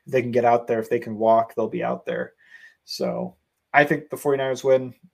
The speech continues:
I think it's been a great run for the Lions. I would not be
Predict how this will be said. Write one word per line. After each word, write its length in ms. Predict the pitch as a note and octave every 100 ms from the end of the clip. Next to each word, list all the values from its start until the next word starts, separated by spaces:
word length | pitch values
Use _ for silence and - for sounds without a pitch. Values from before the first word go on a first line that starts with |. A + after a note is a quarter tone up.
| _ _ _
I 160 | B2
think 260 | A#2+ B2+ A2+
it's 140 | A#2
been 140 | - A#2
a 20 |
great 220 | A2+ A#2
run 200 | - A2+
for 120 | A2 A2+
the 60 |
Lions. 580 | A2 G#2+ A2 A2 G#2+ - _ _ _ -
I 100 | C3+
would 200 | C#3 C#3+
not 360 | D#3 F3+ -
be 520 | - F#3 F3+ E3 D3+